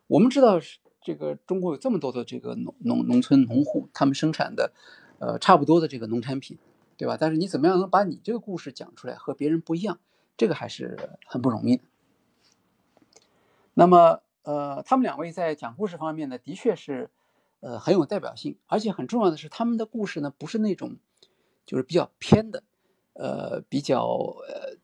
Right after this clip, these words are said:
特意的，就是让人家引发那种强烈的这个反差的那种东西。他们的故事还是比较平和，呃，比较正面。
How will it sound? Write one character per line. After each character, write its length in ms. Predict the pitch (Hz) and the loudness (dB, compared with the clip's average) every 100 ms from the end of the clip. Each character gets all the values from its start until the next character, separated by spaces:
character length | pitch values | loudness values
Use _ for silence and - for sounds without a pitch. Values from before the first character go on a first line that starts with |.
| _ | _
特 220 | - 202 | 4 6
意 140 | 185 185 | 6 4
的， 100 | 147 | -2
就 160 | 143 | -4
是 460 | 127 139 139 127 - _ _ _ _ _ _ _ _ _ _ | -6 -4 -4 -6 -14 _ _ _ _ _ _ _ _ _ _
让 240 | 160 143 | -2 0
人 160 | 123 123 | 2 4
家 140 | 135 | 4
引 280 | 123 113 113 | 2 -2 -10
发 200 | - 135 | 0 0
那 120 | 143 | 2
种 140 | 127 113 | -4 -6
强 380 | - - 113 | -10 -6 0
烈 160 | 175 170 | 4 4
的 160 | 127 123 | 2 -4
这 160 | 131 | -8
个 160 | 131 127 | -10 -12
反 240 | - 120 | -10 -12
差 160 | - 180 | -6 -4
的 100 | 202 | -4
那 100 | 156 | -6
种 120 | 120 | -10
东 120 | 113 - | -20 -20
西。 40 | |
他 100 | - | -6
们 60 | 202 | -4
的 80 | 208 | -2
故 140 | 214 | -4
事 60 | 175 | -6
还 120 | 156 | -8
是 60 | 165 | -12
比 100 | 160 | -4
较 220 | 170 - _ _ _ _ _ | -4 -4 _ _ _ _ _
平 240 | - 220 | 4 4
和， 260 | 240 - - _ _ _ _ _ | 4 -8 -12 _ _ _ _ _
呃， 180 | 139 117 | -10 -8
比 100 | 147 | -2
较 140 | 143 | -2
正 200 | - 180 | 0 -2
面。 140 | 123 | -2